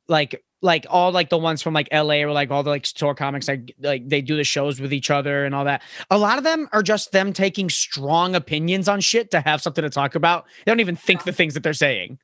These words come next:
Speaker 2: Yeah.
Speaker 1: You know? So halfway through, I'll be like, "Yeah, and that's why fuck the Mets. I don't like the Mets. Never watch the Mets <laughs> game." Like, I don't
Speaker 2: <laughs>
Speaker 1: care. I don't care.
Speaker 2: Fuck the Mets.
Speaker 1: But I just have to, like, kinda save my ass.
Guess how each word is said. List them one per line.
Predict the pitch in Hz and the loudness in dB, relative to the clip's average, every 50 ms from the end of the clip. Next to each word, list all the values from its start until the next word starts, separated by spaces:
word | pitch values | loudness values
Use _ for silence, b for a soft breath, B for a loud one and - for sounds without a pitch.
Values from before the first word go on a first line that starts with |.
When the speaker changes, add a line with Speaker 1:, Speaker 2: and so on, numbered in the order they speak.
| b b b b b b b b - | b b b b b b b b -6
Speaker 2:
Yeah. | 208 208 208 190 170 | -2 -2 0 2 2
Speaker 1:
You | 165 160 | 2 2
know? | 156 165 190 | 2 0 -2
So | 190 - 202 185 | 0 2 2 2
halfway | 180 - 202 202 - 226 214 | 4 4 2 2 4 2 2
through, | 196 - - 214 | 2 0 0 2
I'll | 208 196 | 2 2
be | 165 208 | 4 4
like, | 202 196 - B B B B B | 2 2 0 B B B B B
"Yeah, | 285 330 339 294 247 | 4 4 6 4 4
and | 226 220 | 2 2
that's | 233 254 262 - | 2 2 2 2
why | 269 269 262 262 254 | 4 4 4 4 2
fuck | 220 - - 277 269 - | 2 2 2 2 4 4
the | 202 214 | 2 4
Mets. | 202 190 175 160 - - - - | 4 4 2 2 0 -4 -4 0
I | - 240 | 2 4
don't | 247 240 | 4 4
like | 233 185 | 4 4
the | 208 196 | 4 4
Mets. | 190 185 185 - - - | 4 2 2 0 -2 0
Never | 202 190 190 180 190 180 | 2 2 4 4 4 4
watch | 180 170 160 - | 4 2 2 0
the | 175 | 0
Mets | 160 160 - - | -2 0 0 -2
<laughs> | - - 143 | -4 -4 -6
game." | - 143 - 165 - | -6 -6 -6 -2 0
Like, | 208 165 180 269 - | 0 0 0 0 0
I | - 247 - | 0 2 2
don't | 196 156 160 | 2 0 0
Speaker 2:
<laughs> | |
Speaker 1:
care. | 170 165 165 160 165 B B B B B B B B _ | 0 0 0 -2 -4 B B B B B B B B _
I | - 208 | 2 2
don't | 214 202 | 2 2
care. | - 170 156 160 175 180 - _ _ _ _ _ _ _ _ _ _ _ _ _ - _ _ _ _ _ b b b b b b b _ | 2 2 2 2 2 0 -4 _ _ _ _ _ _ _ _ _ _ _ _ _ -20 _ _ _ _ _ b b b b b b b _
Speaker 2:
Fuck | - 285 269 214 | -4 -4 -2 -2
the | 220 | -2
Mets. | 190 175 147 - - - - - - - | -4 -4 -6 -8 -12 -16 -16 -14 -4 0
Speaker 1:
But | 190 175 | 2 4
I | 175 175 | 4 2
just | 170 - 185 | 0 0 2
have | - 196 185 | 2 2 2
to, | - 196 | 2 2
like, | 185 175 151 | 0 0 0
kinda | - 170 175 170 165 | 0 -2 -2 0 -2
save | - - - 160 160 170 175 151 | -2 -2 0 2 2 2 2 0
my | 156 160 160 160 | -2 0 0 0
ass. | 160 160 165 165 160 151 - | 0 0 0 0 -2 -4 -6